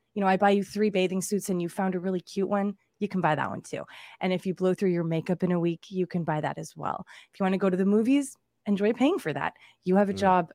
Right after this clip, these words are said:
Speaker 1: and a license and you're taking my car. So, and she does it. I didn't say it in that shitty of a way, but she did not like it at all either. <laughs> She was not a fan. She was like, "What?
Speaker 2: Yeah, but,
Speaker 1: It's so
Speaker 2: but you're giving her,
Speaker 1: unfair."
Speaker 2: you're giving her the freedom to, to do it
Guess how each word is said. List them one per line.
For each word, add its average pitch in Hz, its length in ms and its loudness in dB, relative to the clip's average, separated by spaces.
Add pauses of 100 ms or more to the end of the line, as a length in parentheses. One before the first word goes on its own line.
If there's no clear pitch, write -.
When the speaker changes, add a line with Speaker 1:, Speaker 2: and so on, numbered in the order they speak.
(120)
Speaker 1:
and 170 100 -8
a 175 60 0
license 175 480 0
and 190 160 2
you're 180 100 0
taking 165 380 -8
my 143 180 -4
car. - 360 -8
So, 160 400 0
and 196 180 4
she 240 120 -2
does 294 200 4
it. - 240 2
I 208 100 8
didn't 240 200 6
say 180 180 2
it 165 80 4
in 160 80 0
that 151 140 0
shitty 151 260 -4
of 151 80 -6
a - 80 -6
way, - 240 -4
but 196 160 -6 (400)
she - 200 0
did 220 180 10
not 185 280 8
like 151 220 0
it 135 240 -4
at 160 160 -2
all 156 380 2
either. 151 380 -4
<laughs> - 40 -20
She - 200 4
was 247 180 8
not 170 220 2
a 175 40 -6
fan. - 320 -6
She - 140 -6
was 226 160 -6
like, 196 140 -2 (180)
"What? - 380 0 (140)
Speaker 2:
Yeah, 190 140 6
but, 135 140 4
Speaker 1:
It's - 100 -10
so 135 60 -12 (100)
Speaker 2:
but 131 140 0
you're 127 100 0
giving 143 200 6
her, 381 80 12
Speaker 1:
unfair." 370 120 8 (140)
Speaker 2:
you're 120 160 -2
giving 131 260 -4
her 123 100 0
the 113 100 -2
freedom 117 420 -2
to, 95 340 -4 (300)
to 110 100 -6
do 120 280 0
it 80 160 -6